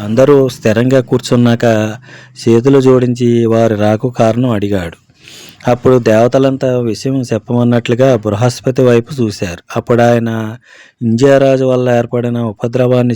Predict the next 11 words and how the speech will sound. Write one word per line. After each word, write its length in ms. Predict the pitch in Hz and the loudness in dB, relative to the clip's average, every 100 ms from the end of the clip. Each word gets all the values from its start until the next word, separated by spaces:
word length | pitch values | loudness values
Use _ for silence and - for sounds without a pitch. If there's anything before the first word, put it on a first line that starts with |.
| 110 | -4
చెప్పి 480 | 107 - 110 110 107 | -6 -2 -2 -2 -2
కాపాడవలసిందిగా 1120 | 107 107 123 127 127 117 - 117 117 139 104 95 | -2 0 0 2 2 0 -2 0 2 2 0 -4
ప్రార్థించారు. 800 | - 107 107 110 107 98 85 - - _ - - - - - | 0 0 2 0 0 -2 -6 -10 -18 _ -20 -20 -20 -16 -4
అగస్త్యుడు 600 | 107 117 131 156 139 131 | 0 2 0 0 2 2
సరేనని 540 | 117 113 117 131 127 135 | 2 0 2 2 2 2
వాళ్ళని 360 | 120 117 117 | 2 2 -2
పంపించేశాడు. 1040 | 117 104 101 117 113 117 110 95 104 82 - _ _ _ _ _ _ _ _ _ _ _ _ _ _ _ - - - - - | -4 -6 -4 -4 -4 -2 -2 -2 -8 -12 -18 _ _ _ _ _ _ _ _ _ _ _ _ _ _ _ -20 -20 -20 -14 -4
కాశీ 360 | 117 113 165 | -2 0 2
నివాసానికి 600 | 151 143 139 139 143 139 | 2 4 0 0 -4 -2
అంతరాయం 440 | 139 123 127 127 131 | -4 -2 0 0 0
కలిగించినందుకు 760 | 123 123 127 120 123 123 120 | -2 -2 -2 -4 -4 -4 -4